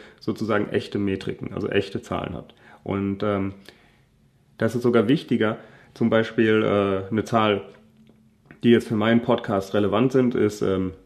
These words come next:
wie heißt es, hören, also wie lange bleiben die Leute dabei? Sprich, äh, hö-, hören die von einem Podcast zum nächsten, ist das sozusagen Binge-Listening. Äh, also Binge-Listening heißt, äh,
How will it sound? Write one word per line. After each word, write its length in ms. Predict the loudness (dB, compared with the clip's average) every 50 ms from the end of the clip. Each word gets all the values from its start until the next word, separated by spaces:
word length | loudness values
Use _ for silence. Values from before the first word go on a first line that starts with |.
| -20 _ _ _ _ _ _ _ _ _ _ _ _
wie 100 | -2 -2
heißt 120 | -2 0 -2
es, 140 | -8 -4 0
hören, 280 | 2 4 4 2 2 0
also 320 | -2 0 0 0 0 0
wie 60 | 2 2
lange 180 | 4 4 2
bleiben 240 | 4 4 2 2 2
die 60 | 2
Leute 220 | 0 0 0 -2 -2
dabei? 380 | -4 -2 0 0 0 0 0 -4 -8 -16 -20 -20 -20 -20 -20 -20 -20 -20 -20 -20 -20 -20
Sprich, 360 | -10 -2 0 0 0 2 0
äh, 40 | -2
hö-, 380 | 0 0 0 -2 -2 -4 -6 -8 -8 -12 -4 0
hören 140 | 2 4
die 60 | 4 2
von 180 | 2 0 0
einem 280 | 2 2 4 4 2 2
Podcast 380 | 2 0 0 0 0 -2 0
zum 100 | -2 -2
nächsten, 340 | 0 0 0 -2 -2 -4 -2
ist 140 | -2 -2 -2
das 60 | -4 -4
sozusagen 300 | -2 0 0 0 0 0
Binge-Listening. 760 | 2 2 2 2 2 2 2 2 4 2 2 2 0 -2 -8 -16 -20 -20 -20 -20 -20 -20 _ -2
Äh, 180 | 0 0 0 0 -2 -8 -10 -12 -10 -6
also 160 | -4 -2 -2
Binge-Listening 600 | 2 2 2 2 2 0 -2 0 0 -2 -2 -2 -2
heißt, 280 | -2 -2 -2 -2 -4
äh, 200 | -6 -4 -4 -6